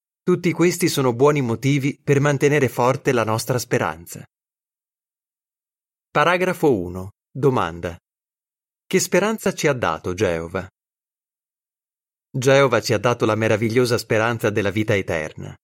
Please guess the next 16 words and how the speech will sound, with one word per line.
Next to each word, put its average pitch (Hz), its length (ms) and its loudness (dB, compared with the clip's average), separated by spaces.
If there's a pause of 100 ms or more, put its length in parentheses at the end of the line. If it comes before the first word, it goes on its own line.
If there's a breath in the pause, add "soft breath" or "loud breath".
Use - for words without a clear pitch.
(500)
Alcuni 151 360 0
di 143 100 0
noi 147 300 2
hanno 113 200 0
la 110 100 0
speranza 120 440 0
di 107 140 -4
vivere 107 320 0
per 110 160 -2
sempre 110 360 -2
in 113 120 -2
cielo 110 400 0
come 104 240 -2
creature 110 440 0
spirituali 110 580 -2
immortali. 104 720 -2